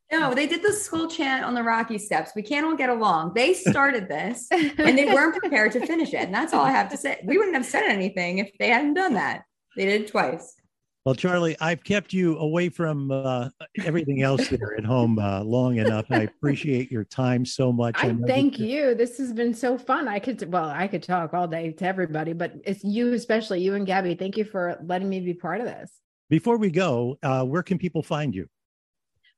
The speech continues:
Speaker 2: Okay, so my socials, as the kids say,
Speaker 3: Yes.
Speaker 2: you can find me on Insta at Chaz Max and Twitter at C H A Z M A X X, two X's. That's my Instagram and my Twitter. And then on Facebook at Charlie Max.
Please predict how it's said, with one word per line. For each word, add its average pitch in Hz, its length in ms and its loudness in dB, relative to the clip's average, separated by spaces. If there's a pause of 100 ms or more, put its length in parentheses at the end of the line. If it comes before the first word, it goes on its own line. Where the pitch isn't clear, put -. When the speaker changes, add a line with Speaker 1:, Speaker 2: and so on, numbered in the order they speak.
(120)
Speaker 2:
Okay, 220 380 2
so 226 240 4
my 196 160 2
socials, 202 560 0
as 185 240 -2
the 175 60 -6
kids 175 280 -4
say, 185 480 -2
Speaker 3:
Yes. 123 140 -4
Speaker 2:
you 254 100 4
can 220 140 2
find 226 240 2
me 226 140 4
on 214 280 2
Insta 226 640 2
at 196 220 -2
Chaz 208 280 0
Max 208 360 -2
and 202 120 -6
Twitter 214 300 0
at - 300 -2
C 269 240 -2
H 214 240 2
A 220 220 0
Z 196 520 0
M 202 160 2
A 202 160 -2
X 190 340 -6
X, 175 320 -6
two 208 220 -6
X's. 151 540 -8 (240)
That's 180 240 -4
my 175 160 -2
Instagram 180 580 -2
and 170 160 -4
my 160 120 -4
Twitter. 160 440 -4
And 185 240 -2
then 180 240 -2
on 170 180 -2
Facebook 190 480 -4
at 175 100 -8
Charlie 175 340 -2
Max. 170 420 -6